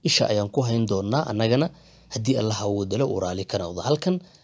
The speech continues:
ayaan idinkugu soo gudbin doonaa. Balse iyo oggolaada intaasi ka hore, saaxiibayaal, inaan intaas ku soo afmeero akhbaaraadkii ugu dambeeyey Liibaan Xasan Show, bogga YouTube-ka, TikTok-ga aan ku leenahay.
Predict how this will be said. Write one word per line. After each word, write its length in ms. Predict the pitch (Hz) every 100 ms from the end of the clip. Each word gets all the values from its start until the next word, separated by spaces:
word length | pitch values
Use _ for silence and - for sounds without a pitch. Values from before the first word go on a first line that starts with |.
| _
ayaan 200 | - 107
idinkugu 460 | 101 107 104 117 110
soo 200 | - 90
gudbin 320 | 90 87 85
doonaa. 280 | 87 - - - _ _ _ -
Balse 240 | 95 - 123
iyo 160 | 117
oggolaada 360 | 98 110 123 117
intaasi 360 | 110 101 98 120
ka 120 | -
hore, 200 | 135 156 156 _ -
saaxiibayaal, 580 | - 117 110 98 101 117
inaan 240 | 117 98 101
intaas 320 | 113 110 104 -
ku 80 |
soo 160 | 123 110
afmeero 400 | 98 - 101 113 127
akhbaaraadkii 580 | 110 101 107 104 - 90
ugu 240 | 85 120
dambeeyey 540 | 131 143 139 147 151 160 - - - - -
Liibaan 320 | 107 104 98
Xasan 360 | - 110 - 85
Show, 380 | - 147 160 120
bogga 240 | 113 101
YouTube-ka, 600 | 92 110 139 165 147 -
TikTok-ga 560 | - 151 - 160 151 160 -
aan 140 | 95
ku 80 | -
leenahay. 460 | 135 139 147 170